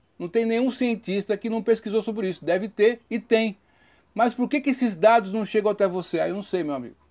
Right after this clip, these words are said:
Alguém quer lucrar com essa situação. Quem tá lucrando com essa situação? Pensa com você aí.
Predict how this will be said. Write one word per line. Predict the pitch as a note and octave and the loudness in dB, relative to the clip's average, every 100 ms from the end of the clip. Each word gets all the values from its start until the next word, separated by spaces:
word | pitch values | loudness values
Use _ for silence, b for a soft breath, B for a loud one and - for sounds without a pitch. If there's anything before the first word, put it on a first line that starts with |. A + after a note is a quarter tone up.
| _ _ _ _ _ | _ _ _ _ _
Alguém | - D3+ D#3+ | 0 0 0
quer | F3 F#3+ | -2 -2
lucrar | G3 G3 F#3 F#3 | -2 -2 2 0
com | F#3 G3 | 2 -4
essa | F#3+ F#3 F3 | -4 -8 -16
situação. | - - F#3+ F#3+ G#3+ G3+ F#3 D3+ - | -18 -12 -12 -2 -2 0 -6 -6 -4
Quem | C4 | -2
tá | B3 A3 | 0 0
lucrando | G#3+ G3+ G#3 G3 | 0 0 -2 0
com | F#3 | -4
essa | F3 | -6
situação? | E3 F3 E3 D#3+ C#3+ | -10 -4 -2 -2 -4
Pensa | C3 G3 G3 | -2 -4 -2
com | F#3+ | -4
você | G3 F#3+ F#3 | -4 -6 -6
aí. | B2+ | -6